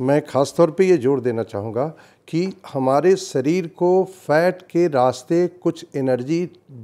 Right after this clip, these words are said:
ज़रूर उत्पादन करना है, नहीं तो हमारे शरीर में कई दूसरी बीमारियाँ हो जाएंगी। विटामिन डी, विटामिन डी की कमी से हमारे हड्डी कमज़ोर होने लगते हैं। विटामिन डी की कमी से कैल्शियम का एब्जॉर्प्शन रुक जाता है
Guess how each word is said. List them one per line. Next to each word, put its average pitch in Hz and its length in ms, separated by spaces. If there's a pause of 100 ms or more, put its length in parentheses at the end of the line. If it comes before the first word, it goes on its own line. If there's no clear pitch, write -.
(220)
ज़रूर 185 440
उत्पादन 120 440
करना 98 260
है, 87 180 (380)
नहीं 131 220
तो 165 140
हमारे 143 320
शरीर 123 340
में 156 200
कई 139 180
दूसरी 139 340
बीमारियाँ 113 440
हो 104 120
जाएंगी। 92 320 (340)
विटामिन 147 440
डी, 120 180 (400)
विटामिन 143 400
डी 175 160
की 175 160
कमी 160 260
से 165 180
हमारे 143 420 (100)
हड्डी 127 220
कमज़ोर 117 360
होने 123 200
लगते 117 280
हैं। 117 140 (580)
विटामिन 139 380
डी 160 140
की 160 160
कमी 156 260
से 156 200
कैल्शियम 143 460
का 131 140
एब्जॉर्प्शन 110 500
रुक 117 120
जाता 117 320
है 117 220